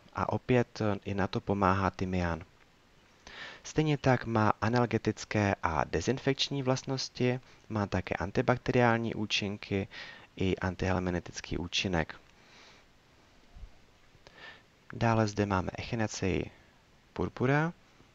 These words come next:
Tady víme, jak takto vypadá uprostřed jako takový ježek. A to jméno je také dáno její barvou, což znamená v podstatě purpurová. A víme, že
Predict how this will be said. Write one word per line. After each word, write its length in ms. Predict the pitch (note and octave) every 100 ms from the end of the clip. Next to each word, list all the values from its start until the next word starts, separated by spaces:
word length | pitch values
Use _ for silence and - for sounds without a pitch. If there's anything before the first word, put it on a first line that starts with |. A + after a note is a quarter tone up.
| _ _ - _ - - - - - _ _
Tady 220 | - A2 G2+
víme, 240 | G#2 G2+
jak 180 | F#2+ F2
takto 320 | F2+ - E2
vypadá 480 | D#2+ F#2 D3 D3 C#3
uprostřed 640 | B2+ - C3 - - C3
jako 200 | G#2+ G#2
takový 480 | G2+ G#2 - F2 E2
ježek. 520 | F#2 B2+ D#3 D#3+ - - - - _ _ _ - - _ _ - - - _ - - - _ - - _
A 180 | F#2+ F#2
to 120 | A2
jméno 360 | G2+ F#2+ F#2+
je 100 | F#2
také 360 | F#2 F#2+ - F#2
dáno 320 | E2+ E2+ F2+
její 260 | E2+ E2 D2+
barvou, 480 | D#2+ F2+ B2 D3 D3+
což 220 | - G2+
znamená 380 | G#2 F#2+ F2+ E2
v 40 |
podstatě 420 | - - E2 -
purpurová. 800 | - F#2+ - C#3 C#3 C3+ C#3+ C#3+ - _ _ - - _ _ _ _ _ _ _ _ _ _ _ _ _ _
A 160 | G2+ F#2+
víme, 460 | F#2+ G#2+ A#2 A2
že 480 | G#2 - F#2 F2+ F2+